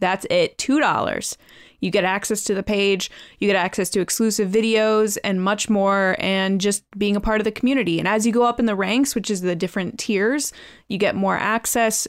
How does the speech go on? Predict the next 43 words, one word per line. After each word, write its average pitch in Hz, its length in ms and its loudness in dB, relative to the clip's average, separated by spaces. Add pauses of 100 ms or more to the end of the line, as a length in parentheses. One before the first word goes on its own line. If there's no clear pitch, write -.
(140)
cool 214 240 0
benefits, 190 720 -2
and 180 140 -2
much - 240 -4
more. - 280 -4 (380)
So - 160 0
this 294 140 0
is - 60 -2
the 349 80 0
part 349 180 2
of 302 60 2
the 294 60 0
show 277 220 2
where 277 160 2
we 262 140 4
let 247 100 4
our 240 140 4
generals 220 520 2
and 202 120 -4
spice 175 340 -2
runners 233 320 0
take - 380 -2
part. 220 440 0 (520)
Um, 185 420 0 (760)
so - 160 0
before 208 360 2
we 247 100 4
get 208 160 2
into 202 220 -2
that, 190 360 -2 (300)
I 202 120 2
do 214 300 0
wanna 214 220 2
thank 202 280 -2
some 175 180 -4
people. 170 340 -2
So 175 240 0
thank 233 340 0
you 262 120 2
to 269 100 0
our 214 160 2
Patreon 180 500 0
generals, 233 540 0